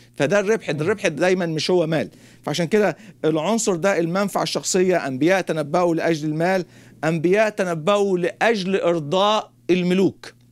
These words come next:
ولو احنا خدنا رحلة في فكرة الملوك و-، في دور الأنبياء والملوك، هنلاقي إن الدور ده تطور من إن كان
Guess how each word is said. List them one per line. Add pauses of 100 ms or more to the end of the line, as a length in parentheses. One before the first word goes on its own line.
(680)
ولو
احنا
خدنا
رحلة
في
فكرة
الملوك
و-،
في
دور
الأنبياء
والملوك، (260)
هنلاقي
إن
الدور
ده
تطور
من
إن
كان